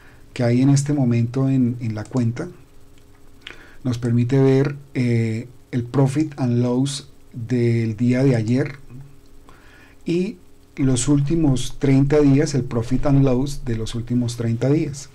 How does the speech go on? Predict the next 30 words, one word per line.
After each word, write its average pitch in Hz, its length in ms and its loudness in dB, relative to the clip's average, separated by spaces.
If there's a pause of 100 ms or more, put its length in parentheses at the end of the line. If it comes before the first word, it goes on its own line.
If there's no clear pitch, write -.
(420)
¿Mm? 208 160 -4 (1300)
Entonces 131 280 -2
aquí 135 140 -2
podemos 135 400 2
ver 139 220 2
que 131 360 0
en 117 120 0
los 113 160 -6
últimos 127 360 0
treinta 117 360 -2
días 135 500 0 (160)
el, 113 380 -4 (1040)
esta 143 300 -2
cuenta 131 400 2
ha 131 80 -6
tenido 131 340 4
un 127 60 2
crecimiento 131 680 -2
de 123 100 0
un 113 120 -2
cuarenta 127 560 -2
punto 127 300 -4
cuarenta 110 340 -4
y 101 60 -8
dos 101 160 -12
por 117 160 -12
ciento. - 340 -6 (2500)
También 131 340 2
podemos 165 400 4
ver, 156 480 4